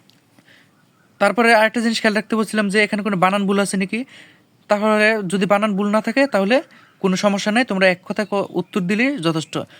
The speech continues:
তারপর দেখো দ্বিতীয় লাইনে সাবধানপূর্বক চলবে। তো সাবধানপূর্বক চলবে লেখা আছে, তোমরা এক কথায় উত্তর দিতে হবে, যেটি বলছিলাম যে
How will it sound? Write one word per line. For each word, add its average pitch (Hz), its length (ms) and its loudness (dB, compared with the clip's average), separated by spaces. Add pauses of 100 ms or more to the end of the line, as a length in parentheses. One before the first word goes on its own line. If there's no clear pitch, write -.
(140)
তারপর 175 260 0
দেখো 214 340 -2 (380)
দ্বিতীয় 175 280 -2
লাইনে 202 360 0 (340)
সাবধানপূর্বক 190 1160 0
চলবে। 147 380 0 (400)
তো 151 80 -2
সাবধানপূর্বক 185 800 -2
চলবে 202 340 0
লেখা 196 260 0
আছে, 196 280 -2 (340)
তোমরা 180 220 2
এক 185 220 -2
কথায় 220 260 -2
উত্তর 208 180 -6
দিতে 196 220 -4
হবে, 220 340 0
যেটি 190 220 -2
বলছিলাম 202 460 0
যে 190 200 2